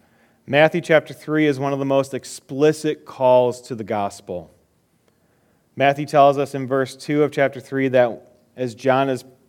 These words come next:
prophesying here, he says, "We need to repent, for the kingdom of heaven is at hand."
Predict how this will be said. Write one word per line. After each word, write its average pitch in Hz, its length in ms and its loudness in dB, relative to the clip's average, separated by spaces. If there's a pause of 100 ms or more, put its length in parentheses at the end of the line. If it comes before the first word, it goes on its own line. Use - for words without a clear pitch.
(220)
prophesying 131 760 0
here, 123 180 -2
he 123 60 0
says, 127 340 0 (460)
"We 156 340 2
need 170 240 2
to 156 80 0
repent, 139 640 -2 (340)
for 147 140 0
the 135 80 0
kingdom 156 400 -4
of 135 100 -4
heaven 135 380 2
is 120 180 -4
at 117 200 -2
hand." 90 440 -16